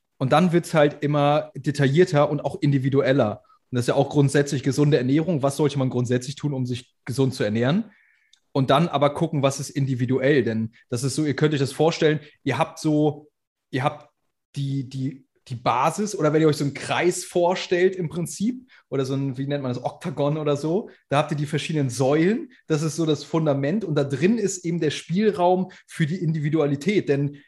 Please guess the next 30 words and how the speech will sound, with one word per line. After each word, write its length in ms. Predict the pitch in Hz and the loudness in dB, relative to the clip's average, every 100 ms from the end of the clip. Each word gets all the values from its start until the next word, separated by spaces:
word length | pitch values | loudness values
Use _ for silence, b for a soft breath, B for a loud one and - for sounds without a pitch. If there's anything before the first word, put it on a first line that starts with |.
| - | -2
dann 140 | 147 | 0
ernährt 340 | 139 143 175 - | 2 2 2 0
sich 160 | 175 | -2
jemand 280 | 156 143 127 | 0 0 0
gesund, 420 | 135 143 185 190 | 0 4 2 2
aber 220 | 143 139 185 | 2 2 2
hat 180 | - | 2
denn 140 | 202 185 | 2 2
vielleicht 520 | - 156 165 - - 170 | 2 4 4 0 -6 -2
irgendeine 920 | 180 185 - 135 151 147 147 151 151 b b b _ _ _ _ _ - _ _ _ - | 0 0 0 0 2 2 2 2 -2 b b b _ _ _ _ _ -20 _ _ _ -2
Fructoseintoleranz 1600 | - 185 185 165 170 147 175 151 143 117 110 101 95 85 - | 2 2 2 2 4 4 6 6 6 4 0 0 -6 -8 -12
oder 200 | 82 80 | -12 -12
so. 240 | - - - | -14 -16 -12
Das 440 | 120 - - - - | -8 -8 -10 -12 -6
kann 180 | 135 135 | 0 0
ja 100 | 101 | 0
auch 140 | 107 | -2
vorkommen. 520 | - 110 104 107 98 | -2 -4 -4 -6 -6
Das 180 | 110 120 | -6 -4
ist 160 | 135 143 | -2 0
halt 160 | 127 | 0
immer 180 | 139 131 | 0 0
das, 220 | 127 123 | 0 -2
erstmal 340 | - 143 - 147 | -2 -2 0 -4
gucken, 320 | 156 147 127 | -4 -4 -2
was 140 | 131 | -2
ist 140 | 143 - | -2 -4
überhaupt 240 | 139 127 | -2 -2
das 100 | 139 | -4
Fundament, 640 | - 139 127 147 151 196 | -2 -2 0 0 0 -2